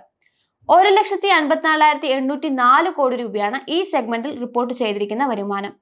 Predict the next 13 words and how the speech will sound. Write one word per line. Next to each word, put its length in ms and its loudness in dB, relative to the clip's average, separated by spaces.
എക്സ്പെൻസുകൾക്ക് 720 2
മുൻപുള്ള 360 2
ലാഭം 500 2
പത്ത് 280 0
ശതമാനം 440 -6
വർദ്ധിച്ചിട്ടുണ്ട്. 580 -6
പതിനാലായിരത്തി 680 6
അഞ്ഞൂറ്റി 460 4
പതിനൊന്ന് 420 6
കോടി 240 6
രൂപയാണ് 460 4
ലാഭം. 380 2
മാത്രമല്ല, 540 6